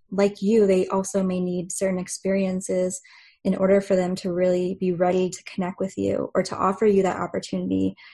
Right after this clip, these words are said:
and so on. Um, so I really like looking at it like a web because it kind of just, it kind of opens your mind to see that there is a lot more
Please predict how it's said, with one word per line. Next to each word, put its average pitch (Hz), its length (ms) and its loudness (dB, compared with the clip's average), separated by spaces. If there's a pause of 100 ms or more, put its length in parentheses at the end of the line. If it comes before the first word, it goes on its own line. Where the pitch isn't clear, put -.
(160)
and 190 140 0
so 190 260 -2
on. 180 300 -4 (480)
Um, 185 220 0
so 202 140 0
I 196 40 6
really 208 300 6
like 254 200 4
looking 196 360 2
at 185 100 2
it 185 80 0
like 185 160 0
a 185 80 2
web 185 260 0
because 190 240 -4
it 190 120 0
kind 185 240 -2
of 190 100 -2
just, - 580 -4
it 196 120 -6
kind 196 220 -2
of 190 220 -2 (320)
opens 208 360 4
your 214 120 4
mind 185 460 0
to 202 120 -8
see 185 300 -2
that 180 220 -2
there 190 140 0
is 190 180 0
a 190 80 0
lot 175 280 -4
more 214 360 0